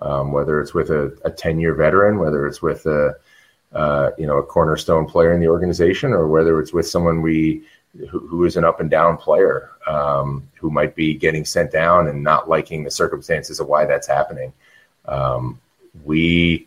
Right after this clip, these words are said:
just, just like we ask for accountability from our players for what they do,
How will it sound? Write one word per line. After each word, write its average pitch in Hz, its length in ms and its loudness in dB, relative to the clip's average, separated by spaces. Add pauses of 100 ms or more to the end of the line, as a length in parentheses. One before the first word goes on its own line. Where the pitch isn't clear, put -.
(140)
just, - 480 2
just - 320 2
like 104 220 4
we 92 180 4
ask 82 520 0
for 90 180 0
accountability 82 800 2
from 82 320 0
our 87 160 4
players 101 440 2
for 98 140 -4
what 90 160 0
they 98 140 2
do, 107 320 0